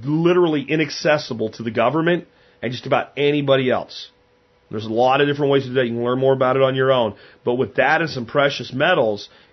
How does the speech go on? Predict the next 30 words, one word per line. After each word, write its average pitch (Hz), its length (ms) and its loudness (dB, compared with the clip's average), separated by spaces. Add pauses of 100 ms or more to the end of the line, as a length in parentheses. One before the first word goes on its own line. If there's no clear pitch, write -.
if 131 180 0
your 135 140 4
whole 156 340 2
world 185 380 4
ever 127 220 2
blows 113 420 0
up, 110 320 2 (240)
at 104 100 -6
least 131 300 -6
that's 113 260 -2
still 90 300 -10
there. 73 260 -12 (580)
And 117 100 0
it's - 100 -6
secure, 135 640 0
and 123 160 -8
it's - 160 -8
more 131 260 4
secure 98 640 -4 (460)
from 117 180 -2
being 95 260 -6
sued, 147 520 0
from 127 220 -6
anything, 135 480 -4 (1000)
than 117 180 -2
anything 120 300 0
else 107 220 0
I 101 80 0
know 90 200 -2
of. 60 140 -14